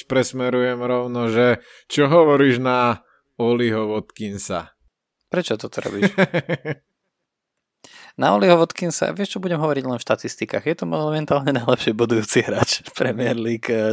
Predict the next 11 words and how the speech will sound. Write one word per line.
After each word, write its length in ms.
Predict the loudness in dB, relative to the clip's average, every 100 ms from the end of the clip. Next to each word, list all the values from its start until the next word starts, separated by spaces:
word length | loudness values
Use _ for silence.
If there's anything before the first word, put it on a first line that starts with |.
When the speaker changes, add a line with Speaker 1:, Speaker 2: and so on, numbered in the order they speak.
| 2 2
Speaker 2:
Fantasy. 720 | 2 0 0 -2 -2 -2 -6 -8 -20 -20 -20 -20 -8
No, 180 | -2 0
není 300 | 2 2 2
zlý, 380 | 2 0 -4 -6
zlých 320 | -2 0 0
tý-, 300 | -2 -4 -6
tých 200 | -8 -6
dvadsaťtri 440 | -2 -2 -2 -4 -4
bodov. 460 | -2 -2 -4 -6
Speaker 1:
No. 380 | -12 -16 -14 -14 _ _ _ -12
Speaker 2:
No. 220 | -2